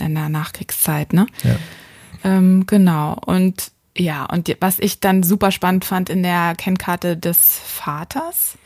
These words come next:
Speaker 1: in der Meldekarte, super spannender Vermerk, ähm, ist, da heißt es, dass er am vierundzwanzigsten November neunzehnhundertachtunddreißig, also vierzehn Tage nach seiner Verhaftung in der Pogromnacht,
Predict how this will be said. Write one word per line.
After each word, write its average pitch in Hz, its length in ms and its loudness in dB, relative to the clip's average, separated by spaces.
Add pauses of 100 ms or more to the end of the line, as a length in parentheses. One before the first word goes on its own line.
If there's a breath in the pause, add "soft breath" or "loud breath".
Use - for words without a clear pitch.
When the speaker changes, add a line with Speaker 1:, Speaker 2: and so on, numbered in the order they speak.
(280 loud breath)
Speaker 1:
in - 80 -6
der 156 100 -2
Meldekarte, 214 880 -2 (480 loud breath)
super 180 280 -4
spannender 175 460 -2
Vermerk, 175 760 -2
ähm, 233 440 2
ist, 247 500 -2 (160)
da 185 220 -2
heißt 196 280 0
es, - 200 -4
dass 208 200 0
er - 80 0
am 180 120 0
vierundzwanzigsten 190 760 0
November 175 300 0
neunzehnhundertachtunddreißig, 208 1500 -6 (360 loud breath)
also 180 200 -2
vierzehn 196 360 -2
Tage 175 260 -4
nach 170 300 0
seiner 208 280 -2
Verhaftung 202 880 -4
in 190 120 -2
der 180 100 -2
Pogromnacht, 202 920 0